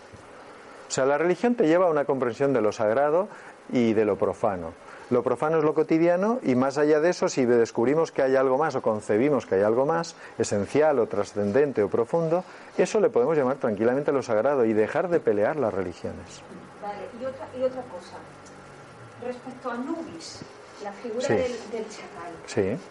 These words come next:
Speaker 2: eh, mm, que digamos que es como el Hermes psicopompo,
Speaker 1: Sí.
Speaker 2: podríamos decir.
Speaker 1: Sí.
Speaker 2: Entonces, em,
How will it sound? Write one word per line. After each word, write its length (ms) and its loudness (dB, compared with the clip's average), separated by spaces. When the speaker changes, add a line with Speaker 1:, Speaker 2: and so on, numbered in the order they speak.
Speaker 2:
eh, 560 -6
mm, 600 -12
que 100 -2
digamos 520 -6
que 100 -8
es 100 -10
como 320 -8
el 140 -6
Hermes 560 -10
psicopompo, 920 -8
Speaker 1:
Sí. 180 -2
Speaker 2:
podríamos 460 -2
decir. 640 -2
Speaker 1:
Sí. 100 -14
Speaker 2:
Entonces, 640 -10
em, 260 -6